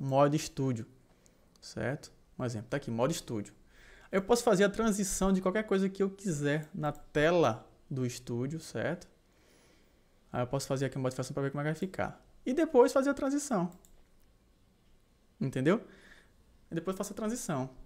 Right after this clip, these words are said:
Aí eu jogo pra lá. O P C tá sofrendo um pouco, porque ele tá, ele tá fazendo um, várias coisas ao mesmo tempo. Mas vamos lá. É que ele tá pegando a tela lá do, do O B S.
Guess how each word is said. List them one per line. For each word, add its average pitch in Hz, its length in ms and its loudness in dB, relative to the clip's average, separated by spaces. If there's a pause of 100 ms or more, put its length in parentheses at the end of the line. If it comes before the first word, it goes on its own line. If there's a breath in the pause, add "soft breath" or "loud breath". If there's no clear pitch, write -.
(180)
Aí 123 140 -6
eu 120 80 -4
jogo 127 180 -2
pra 147 160 -4
lá. 120 360 -2 (1700)
O 147 60 -12
P 147 140 0
C 147 120 -4
tá 156 120 -2
sofrendo 165 560 -2
um 175 40 0
pouco, 117 360 -4
porque - 120 -6
ele 143 80 -4
tá, 151 180 -4 (800)
ele 135 200 -2
tá 131 480 -4
fazendo 139 500 -6
um, 139 300 -6
várias 147 320 0
coisas 135 280 -6
ao 135 60 -6
mesmo 135 340 -6
tempo. - 460 -14 (840 soft breath)
Mas 127 180 -4
vamos 143 220 0
lá. 113 320 -4
É 120 80 -6
que 120 100 -2
ele 143 80 2
tá 143 140 -2
pegando 143 360 0
a 139 60 0
tela 143 320 4
lá 160 720 4 (260)
do, 143 1300 2
do 147 140 2
O 165 60 6
B 190 160 4
S. 123 480 2